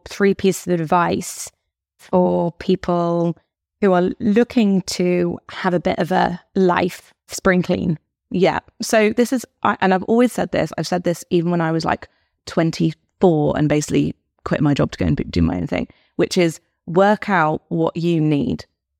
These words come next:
Speaker 2: Like, what do you actually need to pay your bills? What do you need to get by? How will that free you up to figure out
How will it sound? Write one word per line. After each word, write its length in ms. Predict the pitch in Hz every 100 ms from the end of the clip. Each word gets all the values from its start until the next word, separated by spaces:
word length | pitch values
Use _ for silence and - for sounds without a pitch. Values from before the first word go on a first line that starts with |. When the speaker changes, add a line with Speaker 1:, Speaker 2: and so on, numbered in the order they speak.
| _ -
Speaker 2:
Like, 100 | -
what 280 | 196 240 214
do 100 | 233
you 180 | 214 -
actually 420 | - - 180 165
need 340 | 147 143 151 - _ _ _ _ _
to 420 | - 180 160 156 151 _ _ _ _ _ -
pay 160 | 180
your 100 | 160
bills? 520 | 147 131 151 180 - - _ _ _ _
What 200 | 190 214
do 100 | 208
you 160 | 196 196
need 340 | 190 175 170
to 240 | - - 170
get 180 | 175 -
by? 500 | 147 147 143 151 160 _ _ _ _ _ -
How 300 | - 240 240
will 140 | 240
that 220 | 220 - -
free 380 | - 196 180
you 140 | 175 170
up 320 | 151 - - - _ _
to 200 | - 185
figure 340 | - 185 175 170
out 340 | 156 156